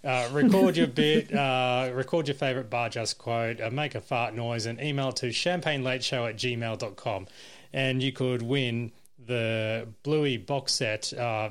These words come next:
Speaker 1: that is the original T V show, not Bluey the cartoon, but I'm talking Bluey Bargearse from the Crawfords Library. Uh, thanks to my geek culture dot com dot A U for donating that prize,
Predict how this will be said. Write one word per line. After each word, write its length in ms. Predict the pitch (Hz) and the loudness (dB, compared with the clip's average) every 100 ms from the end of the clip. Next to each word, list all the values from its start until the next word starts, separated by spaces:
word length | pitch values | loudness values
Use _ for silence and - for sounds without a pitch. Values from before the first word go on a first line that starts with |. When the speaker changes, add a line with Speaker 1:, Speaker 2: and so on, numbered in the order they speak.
| 104 | -4
Speaker 1:
that 200 | 117 110 | -6 -2
is 140 | 117 | -4
the 140 | - 113 | -4 -2
original 420 | 135 139 127 107 | -2 -2 -4 -4
T 220 | - 120 | -4 -4
V 180 | 104 110 | -4 -4
show, 260 | - 95 92 | -4 -4 -4
not 460 | 117 143 156 - | -2 0 0 -2
Bluey 240 | 135 127 117 | -2 0 -2
the 100 | 107 | -4
cartoon, 540 | 131 113 101 117 98 | -4 -4 -4 -6 -4
but 160 | 104 107 | -4 -4
I'm 100 | 113 | -6
talking 360 | 131 113 107 | -6 -6 -8
Bluey 300 | 104 113 110 | -6 -6 -6
Bargearse 600 | 90 104 107 110 107 104 - - - - | -6 -4 -4 -2 -2 -2 -6 -14 -20 -6
from 220 | 143 123 | -4 -2
the 80 | 117 | -4
Crawfords 580 | - 123 113 117 107 | -4 -4 -4 -6 -8
Library. 460 | 110 110 110 113 113 - - - | -4 -4 -4 -6 -6 -10 -20 -8
Uh, 200 | 123 117 | -2 -2
thanks 320 | - 156 135 - | 0 -2 -2 -2
to 120 | 120 | -2
my 240 | 120 131 | 0 -2
geek 240 | 120 120 107 | -2 -6 -4
culture 320 | 120 113 113 | -6 -6 -6
dot 200 | 113 110 | -8 -6
com 180 | 131 117 | -6 -4
dot 140 | 117 | -4
A 100 | 107 | -2
U 160 | 113 113 | -4 -6
for 140 | 110 | -6
donating 420 | 123 117 113 113 | -4 -2 -4 -4
that 140 | 117 113 | -4 -6
prize, 480 | - 139 156 151 | -4 0 0 -2